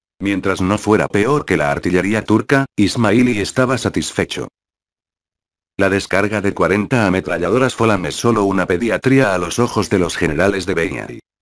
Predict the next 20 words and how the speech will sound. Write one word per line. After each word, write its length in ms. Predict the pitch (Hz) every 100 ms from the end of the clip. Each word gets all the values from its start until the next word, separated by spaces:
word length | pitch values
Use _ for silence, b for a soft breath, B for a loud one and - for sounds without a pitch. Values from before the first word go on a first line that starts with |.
| _ _ _
Porque 260 | 92 -
la 140 | 92 92
infantería 600 | 87 82 73 - 92 90
del 140 | 82
Mar 220 | 95 127
del 160 | 113 92
Norte 320 | 92 113 -
también 420 | 98 80 92 110
tiene 260 | 107 123 131
cañones 460 | 87 82 110 117 92
de 80 |
seis 320 | 90 104 110 92
libras 420 | 92 110 113 -
y 80 | 101
cañones 460 | 80 90 117 113
de 80 | 78
Napoleón 540 | 80 82 80 87 113
de 80 | 95
doce 260 | 73 69 117
libras. 540 | 101 - - - -